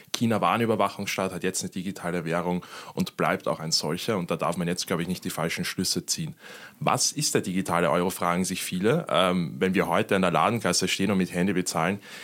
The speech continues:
ist das doch schon eigentlich recht digital. Das ist richtig. Ähm, um das ein bisschen besser zu verstehen, muss man einen kurzen Ausflug machen, wie funktioniert das Geldsystem. Es gibt auf der einen Seite die Zentralbanken,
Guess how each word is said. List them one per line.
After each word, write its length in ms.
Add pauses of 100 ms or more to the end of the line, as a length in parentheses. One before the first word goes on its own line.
(160)
ist 160
das 120
doch 120
schon 160
eigentlich 360
recht 220
digital. 520
Das 180
ist 200
richtig. 500 (160)
Ähm, 320
um 160
das 140
ein 80
bisschen 320
besser 260
zu 100
verstehen, 580 (440)
muss 200
man 220
einen 180
kurzen 340
Ausflug 320
machen, 300
wie 100
funktioniert 500
das 160
Geldsystem. 580 (460)
Es 100
gibt 140
auf 80
der 120
einen 180
Seite 240
die 140
Zentralbanken, 880